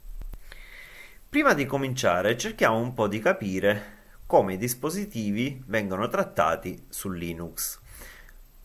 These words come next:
come, eh, le memorie vengono trattate su Linux.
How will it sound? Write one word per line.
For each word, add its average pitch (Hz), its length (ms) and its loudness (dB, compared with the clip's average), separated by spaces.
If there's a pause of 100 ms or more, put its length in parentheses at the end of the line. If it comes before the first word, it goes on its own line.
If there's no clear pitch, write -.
(120)
come, 101 580 4 (140)
eh, 92 160 -2
le 98 200 2
memorie 101 680 -2 (360)
vengono 90 380 -2
trattate 78 500 -4
su - 140 -6
Linux. 78 580 -10